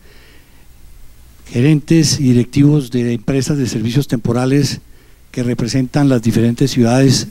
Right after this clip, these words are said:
del país en el día de hoy en esta reunión y demás, eh, personas invitadas.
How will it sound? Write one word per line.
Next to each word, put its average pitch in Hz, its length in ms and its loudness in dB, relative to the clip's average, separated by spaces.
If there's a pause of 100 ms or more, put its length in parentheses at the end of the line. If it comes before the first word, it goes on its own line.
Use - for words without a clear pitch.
del 117 260 0
país 120 560 2 (320)
en 120 140 0
el 113 160 0
día 131 400 2
de 117 160 0
hoy 131 380 2 (120)
en 117 160 -6
esta 120 560 -6 (380)
reunión 131 520 0 (480)
y 127 140 -2
demás, 123 680 -2
eh, 117 240 -2
personas 117 640 0 (160)
invitadas. 101 720 -6